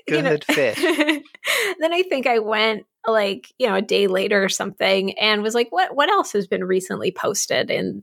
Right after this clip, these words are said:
Speaker 1: in this fandom?" And I looked at some of the other things that had been posted around the time that mine were, mine were, mine was, mine had been posted. And some of the stories had, like,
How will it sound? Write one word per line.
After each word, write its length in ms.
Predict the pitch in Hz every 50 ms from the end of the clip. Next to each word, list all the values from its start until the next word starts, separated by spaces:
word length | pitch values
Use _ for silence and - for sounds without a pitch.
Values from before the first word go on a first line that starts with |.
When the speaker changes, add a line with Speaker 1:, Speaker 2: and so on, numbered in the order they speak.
| - -
Speaker 1:
in 160 | - - 165
this 200 | - - - -
fandom?" 560 | - - - 165 160 - - - - 180 196 - - - - - - _ -
And 440 | - 220 208 208 202 196 202 190 180 - _ -
I 240 | 214 220 220 214
looked 340 | 208 220 233 226 208 - -
at 140 | 214 - -
some 180 | - - 214 202
of 80 | 202
the 100 | 269 294 285
other 200 | 262 226 196 202
things 320 | - 196 175 185 214 202
that 140 | 220 202 185
had 140 | 202 196 202
been 200 | 196 190 185 202
posted 480 | - - 240 254 247 - - 214 190
around 280 | 202 202 196 202 202 185
the 80 | 202
time 420 | 202 - - 190 185 190 196 190 180
that 160 | - 180 -
mine 320 | 226 294 381 403 403 277 175
were, 340 | - - 175 196 214 226 226 _ _ _ _ _ _
mine 240 | - 202 208 202 202
were, 260 | 226 226 269 339 370 359 _ -
mine 220 | 202 202 208 214
was, 400 | 220 240 254 269 302 311 - - _ _ _ _ -
mine 220 | 196 214 208 202
had 220 | 214 - 220 214
been 160 | - 226 220 208
posted. 540 | 233 214 208 208 - - 233 240 254 254 - - - - - - _ -
And 520 | 254 247 240 233 233 226 220 214 208 208 - - - _ _ _ _ _ _ _ _ _ _ _
some 220 | - - 294 269 254
of 60 | 214
the 80 | 214 202
stories 420 | - - 262 285 320 311 277 -
had, 180 | 240 233 196 -
like, 280 | 175 180 180 - -